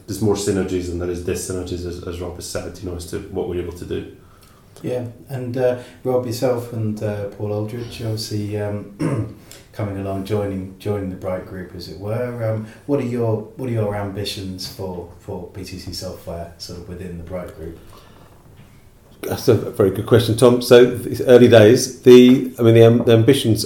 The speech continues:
Speaker 3: are to see an integrated product suite. So, I mean, that's what we've always brought with, with our tax and compliance products. Now we want to see that with the, with the other Bright product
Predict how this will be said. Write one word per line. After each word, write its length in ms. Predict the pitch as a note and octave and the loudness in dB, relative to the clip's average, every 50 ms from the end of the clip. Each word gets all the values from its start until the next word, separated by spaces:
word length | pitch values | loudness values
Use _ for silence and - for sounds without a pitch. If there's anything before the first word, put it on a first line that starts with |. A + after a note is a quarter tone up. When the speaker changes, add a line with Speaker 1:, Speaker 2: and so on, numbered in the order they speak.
| - - - | -6 -4 -2
Speaker 3:
are 400 | G#2+ G#2+ G2+ G2 F2+ E2+ F#2+ F#2 | 0 2 2 2 2 0 -2 -2
to 100 | - G2+ | -2 -2
see 280 | - - - A2 G2+ | -2 0 2 4 6
an 80 | G2 G2+ | 6 6
integrated 580 | G2 F#2+ G2+ G2 G2 F#2 F2+ - - D#2+ E2 - | 6 4 2 2 2 2 2 0 -4 -6 -4 -2
product 240 | G2 E2+ E2+ E2 - | 0 0 0 -2 -6
suite. 260 | - - E2+ E2 - - - - - _ _ - - - - - - - - | -8 -8 -8 -10 -10 -14 -20 -20 -20 _ _ -20 -20 -20 -20 -20 -20 -14 -2
So, 380 | - - F#2 F2+ F2+ F2+ F#2 | 4 4 6 6 6 2 0
I 60 | F2+ | 0
mean, 100 | G#2 G2+ | 2 2
that's 200 | G#2 G#2+ A2 - | 4 4 2 2
what 140 | G#2 G2+ G2+ | 0 0 0
we've 240 | G2 G2+ G2+ F#2+ G2+ | 0 0 0 4 4
always 260 | G2+ G2 F#2 F#2+ F2 | 6 6 6 4 2
brought 640 | - - - E2 - G2+ A2 A2 A2 A2+ A2+ - G#2 | 0 -2 -8 -6 0 4 6 8 8 6 6 4 0
with, 220 | G2 E2+ - - | 0 0 0 -2
with 120 | G2 F#2+ | 0 2
our 180 | G2 F#2 F2+ F2 - | 4 4 4 2 0
tax 240 | - - - - - | -2 -4 -4 -4 -6
and 80 | - | -8
compliance 360 | - F2 E2+ G2 F2+ F2+ E2+ | -8 -4 -2 -2 -2 -2 -4
products. 560 | - - G2+ F#2 F#2+ F#2+ - - - - - - - - - - - - | -4 -2 0 0 0 0 -2 -6 -12 -12 -14 -16 -20 -20 -20 -8 0 2
Now 180 | F#2+ G2 F#2+ | 4 6 6
we 60 | G2 | 6
want 160 | F#2+ F#2 F#2 E2+ | 6 4 2 0
to 80 | F2 | -2
see 160 | - - F#2+ F2+ | -2 -2 0 0
that 280 | F2+ E2+ F2 - - | 0 -2 -2 -2 -2
with 180 | F#2+ F#2+ F2+ - | -2 -2 -2 -2
the, 80 | - D#2+ | -4 -10
with 300 | - - F#2+ F#2 F2+ F2 | -10 -6 -6 -4 -2 -2
the 80 | F2+ | -2
other 160 | F2+ E2+ E2+ | -2 -2 -2
Bright 280 | D#2+ F2 F2+ E2+ F2 F2 | -4 -4 -4 -4 -4 -6
product 380 | - F#2+ F2 F2+ F#2 - - | -6 -4 -4 -4 -6 -10 -16